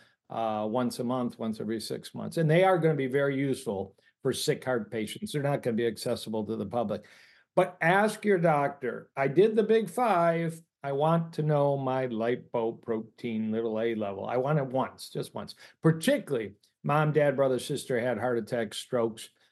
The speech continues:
It also, this sucky little genetic cholesterol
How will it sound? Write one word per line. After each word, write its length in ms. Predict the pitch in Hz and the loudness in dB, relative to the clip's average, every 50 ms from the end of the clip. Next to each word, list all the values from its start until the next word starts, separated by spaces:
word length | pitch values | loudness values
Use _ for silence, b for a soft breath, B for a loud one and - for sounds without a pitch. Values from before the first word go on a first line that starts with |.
| b b b b b - | b b b b b 0
It 140 | - 160 165 | 2 4 6
also, 380 | 175 196 254 247 - - 170 | 6 6 6 4 2 2 0
this 220 | 139 135 135 123 - - - - - - - | 2 2 -2 -2 -4 -6 -8 -8 -8 -4 0
sucky 640 | 208 208 202 - _ _ _ - - - 247 214 196 | 0 0 0 -2 _ _ _ -14 -4 0 4 4 6
little 460 | 185 190 185 180 180 170 170 165 - - | 6 6 6 6 4 2 0 -2 -6 -12
genetic 440 | - - 156 147 156 170 165 156 160 | -4 -4 0 2 2 2 2 2 0
cholesterol 580 | - 160 165 170 165 - - 117 107 101 104 | 2 2 2 2 2 0 -4 -4 -4 -4 -8